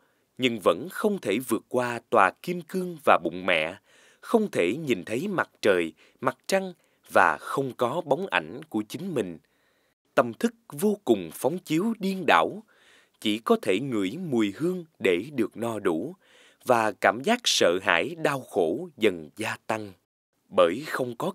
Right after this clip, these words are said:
cân bằng vật chất, nên những cảm nhận của thần thức về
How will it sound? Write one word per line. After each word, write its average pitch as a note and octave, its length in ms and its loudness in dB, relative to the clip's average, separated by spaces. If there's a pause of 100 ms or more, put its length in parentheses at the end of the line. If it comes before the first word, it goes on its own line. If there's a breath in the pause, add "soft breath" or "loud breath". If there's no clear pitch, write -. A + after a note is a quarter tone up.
cân E3+ 260 0
bằng F2+ 340 4
vật F#2+ 200 -2
chất, A#3 180 -2 (540 soft breath)
nên F#3+ 360 0
những G#2+ 280 -4
cảm A2 240 4
nhận F#2 300 -2
của A2+ 220 -2
thần E2+ 220 -6
thức - 180 -2 (360)
về F2+ 240 4